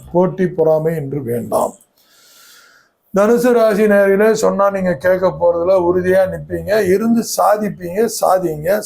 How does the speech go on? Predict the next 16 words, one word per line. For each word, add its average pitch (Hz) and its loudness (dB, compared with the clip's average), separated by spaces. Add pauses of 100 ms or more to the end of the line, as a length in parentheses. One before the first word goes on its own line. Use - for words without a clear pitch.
சந்தோஷமா 147 -4
இருங்க. - -14
மகர 208 2
ராசி 190 0
நேயர்களே, 170 -2 (140)
ரெஸ்ட். - -4 (600)
நேத்து 180 -2
தான் 202 2
ரெஸ்ட் 180 -2
எடுத்தோம், 160 -4
இன்னைக்கும் 185 0
வேற 165 2
வழி 190 0
இல்ல, 165 -4
அமைதியா 160 -2
இருங்க. 147 -6